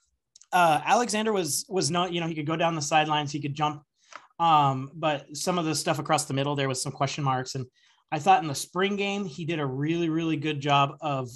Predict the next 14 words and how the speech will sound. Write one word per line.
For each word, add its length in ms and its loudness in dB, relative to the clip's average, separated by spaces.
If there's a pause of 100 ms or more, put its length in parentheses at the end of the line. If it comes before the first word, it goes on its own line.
uh, 360 0
getting 200 -2
in 80 -2
that 180 -4
intermediate 580 -2
fifteen 320 -8
to 60 -10
twenty 240 -4
yard 260 0
range, 460 -8 (420)
uh, 360 4 (100)
and 360 -4 (180)
getting 240 0
open 300 -4